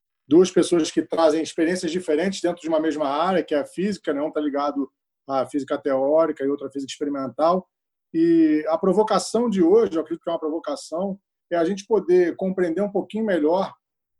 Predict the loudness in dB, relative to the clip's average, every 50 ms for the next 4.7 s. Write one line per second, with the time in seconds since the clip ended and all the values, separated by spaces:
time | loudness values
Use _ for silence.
0 | _ _ -4 0 0 2 2 2 0 -2 -6 _ -4 -4 -2 0 -2 -2 -2 -4
1 | -4 -4 -4 -4 -2 -4 -4 -4 -6 -10 -8 -6 -4 -4 -4 -4 -6 -6 -6 -6
2 | -6 -4 -4 -4 -4 -4 -4 -6 -6 -6 -6 -6 -4 -6 -6 -4 -4 -2 0 0
3 | 0 0 -2 -4 -2 -2 -2 -4 -6 -6 -6 -4 -2 0 0 0 0 0 -2 -4
4 | -2 -4 -4 -2 -2 0 2 2 2 2 2 0 -8